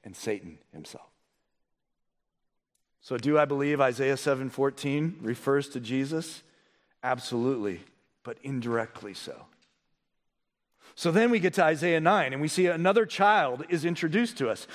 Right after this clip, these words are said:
So how do we know whether this is direct or pattern fulfillment? And context answers this. Context tells us that as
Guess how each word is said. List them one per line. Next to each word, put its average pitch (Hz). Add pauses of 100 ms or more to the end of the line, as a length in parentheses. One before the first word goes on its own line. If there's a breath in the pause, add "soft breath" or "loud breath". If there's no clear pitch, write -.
(200 loud breath)
So 190
how 180
do 254
we 240
know 214
whether 208
this 233
is 170
direct 160 (300 loud breath)
or 202
pattern 208 (180)
fulfillment? 127 (1200)
And 180
context 220
answers 123
this. - (1080 loud breath)
Context 214
tells 214
us 180
that 170
as 170